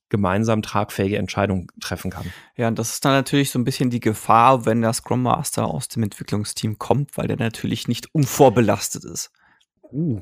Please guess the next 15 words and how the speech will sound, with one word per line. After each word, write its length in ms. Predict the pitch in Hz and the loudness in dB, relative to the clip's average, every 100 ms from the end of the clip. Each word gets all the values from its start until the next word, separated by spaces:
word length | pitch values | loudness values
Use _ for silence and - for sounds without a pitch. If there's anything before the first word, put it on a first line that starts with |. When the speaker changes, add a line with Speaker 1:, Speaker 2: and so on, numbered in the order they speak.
| - | -6
Speaker 1:
guter 300 | - 151 139 | -4 0 -2
Punkt. 380 | - 143 - - | 0 -2 -2 -2
Ja, 220 | 110 - - | -4 -4 -6
das, 320 | 110 - - - - - | -4 -4 -4 -6 -8 -10
<laughs> 260 | - - | -20 -6
das 320 | - 123 - 143 | 0 0 0 -2
f-, 180 | 131 | -2
finde 200 | - 135 | 0 -2
ich 60 | 123 | 0
jetzt 160 | 123 117 | -2 0
mal 100 | 98 | 0
auch 160 | 113 | 0
eins 240 | 110 117 - | 0 0 0
der, 360 | 104 101 95 - _ _ _ - | 2 2 0 -6 _ _ _ -6
äh, 240 | 95 92 | -2 -2